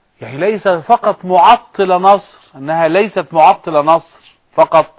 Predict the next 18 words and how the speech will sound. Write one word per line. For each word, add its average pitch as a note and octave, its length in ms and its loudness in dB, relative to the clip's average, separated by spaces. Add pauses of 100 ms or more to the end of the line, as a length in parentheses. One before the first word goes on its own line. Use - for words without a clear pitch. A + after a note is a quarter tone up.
(420)
لا، G#3 160 2
دي F#3+ 140 -6
كمان A3 380 -2
جو-، G3+ 200 -6
إزاي؟ E3+ 480 -4 (120)
الصبر. C4 600 -2 (840)
الصبر A3+ 840 0 (1500)
مكون A#3 580 0
أساسي، A3 500 -4
لن B3 420 -4
تنتصروا C4+ 1080 0
بدون A3 400 -10
أن G3+ 160 -4
يتحقق F#3+ 760 -4
أولا G3+ 600 -4 (360)
فيكم C#4 640 -2
صفة G#3+ 400 -6
الصبر E3+ 480 -8